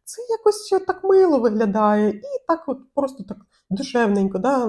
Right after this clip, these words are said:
Ну, так от, наче у них постійно такі малесенькі, такий, е, хороший зв'язок між ними є, да? І от вони постійно там трошки буду підглядати. А вдруг вам щось забуду, там щось, е,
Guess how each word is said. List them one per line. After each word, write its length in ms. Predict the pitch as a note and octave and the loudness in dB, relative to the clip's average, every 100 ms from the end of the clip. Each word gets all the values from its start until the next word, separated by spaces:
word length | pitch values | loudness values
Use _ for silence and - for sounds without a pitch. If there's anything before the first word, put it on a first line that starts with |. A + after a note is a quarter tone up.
| A3 A3+ - _ _ - | -4 -8 -16 _ _ 0
Ну, 160 | B4+ - | 2 2
так 160 | F#4 | -4
от, 200 | - - | -6 -8
наче 340 | B3 F#4 G4 E4 | -4 -4 -2 -2
у 80 | C#4+ | 0
них 240 | E4+ - | -2 -4
постійно 460 | D#4+ - C#5+ C#5+ A4 | -10 -10 0 2 2
такі 200 | D4+ D#4+ | 0 -2
малесенькі, 960 | C#4 E4 G#4+ G#4 - D#4+ - C#4 C4+ - _ - | 0 0 0 -2 -2 -4 0 -4 -4 -18 _ -8
такий, 640 | A#3+ A#3+ A#3+ A3+ G#3+ G#3+ - _ - | -8 -4 -2 0 -2 -4 -12 _ -6
е, 240 | F#3+ F#3+ | 0 0
хороший 480 | F#3 A#3+ C4 C4+ A3+ | 0 0 0 0 -6
зв'язок 680 | D#3+ E3 G3 G3+ D#3 D3 D3+ | -6 -4 -4 -2 -4 -4 -8
між 200 | D3+ D3+ | -12 -10
ними 280 | D#3 D3 D3 | -10 -8 -10
є, 200 | D3+ D3+ | -8 -6
да? 260 | C4+ F#4 | -2 0
І 40 | G#3 | -2
от 180 | F3 - | -4 -4
вони 220 | G4 F4+ | -4 -4
постійно 520 | G3 - - B3 G3+ | -6 -10 -2 0 2
там 260 | G3 F#3+ G3 _ _ _ _ _ _ _ _ _ - - | 0 -4 -6 _ _ _ _ _ _ _ _ _ -14 0
трошки 280 | D4+ - B3 | 0 2 0
буду 160 | A3 | 0
підглядати. 540 | G#3 E3 F3 D#3+ - _ _ - - | -2 -2 -2 -2 -8 _ _ -10 -6
А 60 | |
вдруг 240 | D#3 F4+ F#4+ | 2 2 6
вам 120 | B3+ | 4
щось 180 | G#3 F#3+ | 4 0
забуду, 420 | F3+ E3+ G3 D#3+ | 0 0 0 0
там 360 | D#3+ D3+ D3+ E3 | -2 -4 -4 -10
щось, 340 | - D#3 - | -14 -14 -10
е, 280 | D#3+ D#3 D#3 | -6 -6 -8